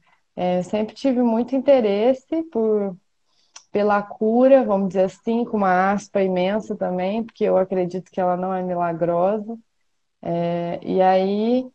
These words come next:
de repente, me vi, é,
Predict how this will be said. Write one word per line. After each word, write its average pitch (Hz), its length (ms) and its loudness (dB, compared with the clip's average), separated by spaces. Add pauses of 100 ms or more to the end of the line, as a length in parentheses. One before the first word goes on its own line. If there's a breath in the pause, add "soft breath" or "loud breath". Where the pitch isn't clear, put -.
(200)
de 208 100 -2
repente, 240 800 -2 (320)
me 254 240 0
vi, 262 520 0 (880)
é, 202 460 0